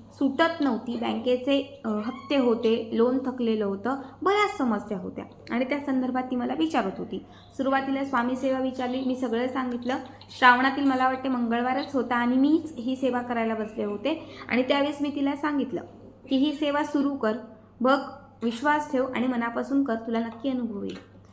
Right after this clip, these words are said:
तिने पहिला आठवडा घालवला, तेव्हा तिने हा उपाय केलाच नाही, पण त्याच्या पुढचा जो मंगळवार आला तेव्हा तिला जास्तच अडचण आली पैशांची. मग तिने विचार केला का, "आता एवढं सांगितलं तर मी करून बघते,"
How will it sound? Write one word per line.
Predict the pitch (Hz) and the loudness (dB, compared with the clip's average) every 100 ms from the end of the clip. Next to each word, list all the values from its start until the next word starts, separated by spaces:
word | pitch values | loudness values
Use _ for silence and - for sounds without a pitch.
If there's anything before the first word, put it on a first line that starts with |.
| - - - | -20 -14 2
तिने | 277 277 | 4 4
पहिला | 294 247 262 | 6 6 8
आठवडा | 269 269 277 277 | 6 4 2 4
घालवला, | 269 254 247 196 202 - - - | 2 0 0 -2 -4 -12 -8 2
तेव्हा | 220 233 | 2 2
तिने | 247 254 | 0 0
हा | 262 247 | 0 0
उपाय | 240 254 240 | -2 -2 -2
केलाच | 240 233 226 240 | 0 -2 -2 -4
नाही, | 196 202 - - - | -4 -6 -10 -20 -6
पण | 240 | -2
त्याच्या | 247 254 277 | 0 -2 0
पुढचा | 277 - 254 | 0 2 0
जो | 254 269 | 0 0
मंगळवार | 247 226 233 240 | 0 0 0 -2
आला | - 226 - - - | -2 -2 -4 -10 -2
तेव्हा | 254 247 269 | 4 6 6
तिला | 277 285 | 2 -2
जास्तच | - 233 - - - 349 349 - | -2 -4 -6 -10 2 4 4 2
अडचण | 262 262 277 | 2 2 0
आली | 262 247 | -2 -4
पैशांची. | 233 202 220 220 254 269 - - - | -6 -6 -6 -4 -6 -8 -14 -10 -4
मग | 226 | -2
तिने | 254 254 | 0 0
विचार | 254 247 247 | 0 0 -2
केला | 247 254 | 0 -2
का, | 254 254 | -2 -2
"आता | 254 | 0
एवढं | 226 226 262 | 2 4 2
सांगितलं | 269 240 233 240 240 | 0 -2 -2 -2 -2
तर | |
मी | 277 | -2
करून | 415 539 381 262 | -2 0 2 2
बघते," | 180 - 175 - | 0 -6 -8 -10